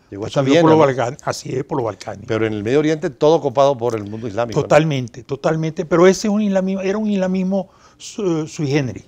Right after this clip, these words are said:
Speaker 2: No el islamismo este sunita que conocemos, o el, el, el un poco más liberal, el chiita. El, eh, la, la complejidad del islamismo es, eh, las concepciones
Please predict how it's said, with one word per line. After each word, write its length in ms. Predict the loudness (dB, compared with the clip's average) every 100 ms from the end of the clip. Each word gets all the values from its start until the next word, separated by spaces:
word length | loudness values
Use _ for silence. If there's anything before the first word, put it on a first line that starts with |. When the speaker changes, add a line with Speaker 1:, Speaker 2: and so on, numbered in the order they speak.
| _ _ _ -8
Speaker 2:
No 100 | -2
el 100 | 0
islamismo 440 | 0 0 -2 0 -2
este 200 | -2 -4
sunita 600 | 0 0 2 0 -2 -4
que 140 | -6
conocemos, 680 | -6 -4 -4 -4 -6 -6 -12 _ _ _ _ -2
o 300 | 0 0 0
el, 220 | -2 -4
el, 280 | -6 -10 -10
el 120 | -12
un 80 | -12
poco 240 | -10 -6 -4
más 120 | -2
liberal, 380 | -2 -2 -2 -2
el 140 | -6
chiita. 560 | -8 -10 -10 -12 -20 _ _ _ _ _ _ _ -10
El, 340 | -4 -2 -2
eh, 280 | -2 -2 -2
la, 480 | -4 -2 -2 -4 -8 _ _ _ 0
la 200 | 0 2
complejidad 640 | -2 0 0 2 2 2
del 160 | 2 0
islamismo 880 | 0 -2 0 -2 -2 -2 -2 -4 _ _ _ -12
es, 420 | -4 -4 -4 -6
eh, 460 | -2 0 0 -2 -8 _ _ _ _ -16 -4
las 180 | -4 -2
concepciones 840 | -6 -4 -8 -2 0 0 -2